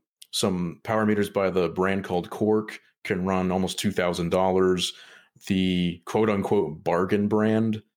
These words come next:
uh, Stages brand power meter, which is one crank arm, runs seven hundred dollars.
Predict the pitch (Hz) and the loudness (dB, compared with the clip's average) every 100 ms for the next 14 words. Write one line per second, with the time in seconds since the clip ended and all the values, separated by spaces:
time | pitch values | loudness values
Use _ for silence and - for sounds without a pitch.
0 | _ _ 85 82 - 98 101 101 95 101 | _ _ -2 -2 0 0 0 0 0 0
1 | 98 95 95 95 98 98 104 107 101 92 | 0 0 -2 -2 0 2 2 4 2 0
2 | - 85 85 90 92 90 95 92 98 95 | -2 -6 -6 -4 -4 -2 -4 -2 0 0
3 | 98 95 _ _ _ _ _ 90 92 87 | 0 -4 _ _ _ _ _ -2 0 0
4 | - - - 92 92 92 90 90 87 92 | -2 -2 0 0 0 0 0 2 2 2
5 | 92 | 0